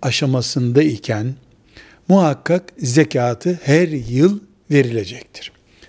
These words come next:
Mesela üç yıl sürdüğünü kabul edelim bir inşaatın.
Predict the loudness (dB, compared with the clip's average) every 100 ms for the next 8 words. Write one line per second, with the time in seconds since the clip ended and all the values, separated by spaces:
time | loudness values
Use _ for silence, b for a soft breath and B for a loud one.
0 | b 0 0 -2 -2 -2 -4 b b b
1 | _ 0 0 -4 -2 2 4 2 -6 _
2 | -14 -4 -2 0 0 -2 0 -2 -2 0
3 | 0 0 -2 -4 -6 -14 b b b -2
4 | -2 0 -2 -2 -2 -4 -4 -2 -2